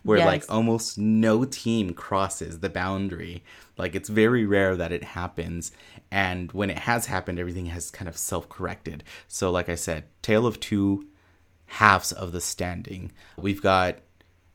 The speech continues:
Speaker 1: N C Courage at the top in first with Portland, O L Reign, Washington Spirit, Gotham, and the San Diego Wave rounding out the top six teams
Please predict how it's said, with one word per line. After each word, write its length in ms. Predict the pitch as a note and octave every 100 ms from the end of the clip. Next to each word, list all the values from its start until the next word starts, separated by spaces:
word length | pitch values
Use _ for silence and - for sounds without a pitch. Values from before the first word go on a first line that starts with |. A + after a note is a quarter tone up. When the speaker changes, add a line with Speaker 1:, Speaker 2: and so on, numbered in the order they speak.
| -
Speaker 1:
N 140 | G#2+
C 120 | G#2+
Courage 400 | G#2+ - G#2 G#2+
at 100 | A2
the 60 | -
top 380 | - F#2 F2+ - _ _ _ _ -
in 160 | G2
first 640 | G#2+ - E2+ F#2 - - - -
with 280 | F2 - -
Portland, 640 | - F#2+ A2 G#2+ G#2 - _ -
O 80 | F#2+
L 180 | F#2+ G2
Reign, 460 | F#2 F2 E2 E2 - _ _ _ _
Washington 560 | - F2 - F#2+ - F#2
Spirit, 580 | - G#2+ G#2 G2+ - - _ _ _ _ _ _ _ _
Gotham, 640 | - F#2+ F#2+ G2+ F#2 F2+ F#2+ _ _ _ _ _ _ _
and 200 | G2 F#2
the 60 | F2
San 220 | - F#2
Diego 300 | F#2 F#2 F2+
Wave 420 | F2 D#2+ E2 D#2
rounding 420 | E2 E2+ E2+ D#2+ -
out 440 | F2 F2 - - - _ _ _ -
the 100 | -
top 300 | - G#2 -
six 280 | - B2 -
teams 600 | - B2 B2 B2 -